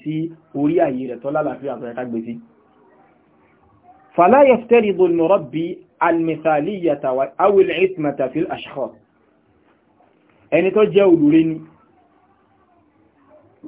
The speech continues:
Kò ní máa assume, kò ní máa assume, kò dẹ̀ ní máa ṣe lọ́ranyàn wípé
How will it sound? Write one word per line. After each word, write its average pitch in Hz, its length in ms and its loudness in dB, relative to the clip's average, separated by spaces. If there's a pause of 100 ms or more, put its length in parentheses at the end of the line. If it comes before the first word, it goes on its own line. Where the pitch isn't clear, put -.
(100)
Kò 185 140 6
ní 240 160 2
máa 233 240 0 (100)
assume, 165 440 -6
kò 170 100 6
ní 233 100 0
máa 233 120 2
assume, 160 520 -2 (720)
kò 170 100 4
dẹ̀ 185 140 6
ní 240 100 0
máa 233 180 2
ṣe 233 160 0
lọ́ranyàn 214 400 4
wípé 202 240 0